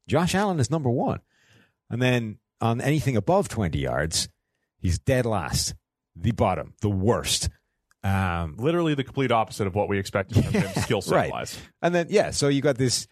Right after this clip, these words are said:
Speaker 1: howitzer of an arm who still goes deep more than most quarterbacks. He's, he's dialed it back from last year. Last year, he went deep more than any other quarterback in the N F L by a country mile.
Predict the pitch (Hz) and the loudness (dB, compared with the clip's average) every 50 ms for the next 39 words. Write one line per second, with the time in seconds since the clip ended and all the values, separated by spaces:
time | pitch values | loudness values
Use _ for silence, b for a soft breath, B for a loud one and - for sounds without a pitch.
0 | _ _ - - 127 139 147 151 156 139 117 - - 123 117 110 104 107 104 110 | _ _ -8 -4 -2 0 2 4 2 2 2 2 2 2 2 2 2 2 2 2
1 | 113 110 104 98 95 90 85 - _ _ _ _ _ _ - 135 139 120 101 104 | 2 4 2 2 0 -2 -4 -8 _ _ _ _ _ _ 0 2 2 2 0 -2
2 | - - 165 202 214 180 123 156 165 160 139 107 - - 156 196 139 - - - | -2 2 2 2 2 4 4 2 2 2 2 0 0 0 2 2 2 0 -4 -8
3 | - - - 120 131 143 139 131 127 123 117 120 123 110 - - 135 156 151 117 | -14 -12 -6 -2 0 2 4 4 4 2 2 2 2 0 0 0 2 2 2 2
4 | 85 87 69 67 - - - 117 98 - - - - - - 117 117 117 98 - | 2 -2 -4 -4 -4 -2 0 0 2 2 2 2 2 2 2 2 0 0 0 -2
5 | - 131 131 143 147 135 113 87 101 123 127 127 - - 113 98 95 101 107 117 | 0 2 2 2 2 0 -2 -2 0 0 0 0 -2 -2 -2 0 0 2 2 2
6 | 113 - - 131 143 151 143 - b b b b b b 127 135 123 - - 127 | 2 0 2 2 2 2 0 -2 b b b b b b -2 0 0 0 2 2
7 | 120 113 113 110 95 113 117 110 90 107 107 104 98 107 101 95 123 131 117 104 | 2 2 2 0 0 0 0 0 0 0 0 0 0 -2 -2 -2 0 2 2 0
8 | 92 90 82 - 110 101 92 87 87 82 - 104 98 90 85 80 - 107 90 82 | 0 -2 -2 -2 -2 -2 0 0 -2 -2 -2 -2 0 0 0 0 0 0 0 0
9 | 73 - 107 98 95 92 90 85 - - _ _ - - - 127 123 107 - - | 0 0 0 0 0 0 -2 -2 -4 -8 _ _ -6 -2 0 0 0 0 -2 -2
10 | 110 95 90 92 101 104 107 107 95 78 62 58 - | -2 -2 0 0 0 2 2 2 0 -2 -4 -6 -8